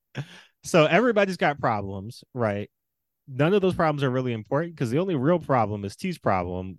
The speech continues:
which is that his home has been turned into a crack house. And so throughout, you know, like, Elena and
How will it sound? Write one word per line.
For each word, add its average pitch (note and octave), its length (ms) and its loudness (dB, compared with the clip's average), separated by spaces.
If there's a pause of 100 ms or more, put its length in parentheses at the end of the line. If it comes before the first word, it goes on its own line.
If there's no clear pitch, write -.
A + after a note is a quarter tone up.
which B2 260 -4
is G#2 180 -6
that G2 300 -2 (180)
his A#2+ 360 -6 (340)
home C3+ 260 2
has A#2 140 0
been A2 160 -6
turned A2 200 -2
into G#2 260 -4
a F#2 40 -4
crack F2+ 300 -6
house. - 280 -20 (400)
And A#2 160 -8
so A2 520 -2 (1000)
throughout, F3 480 2
you D#3+ 180 0
know, B2 360 0 (440)
like, A#2+ 360 -6 (200)
Elena C3 380 2
and A2+ 360 -4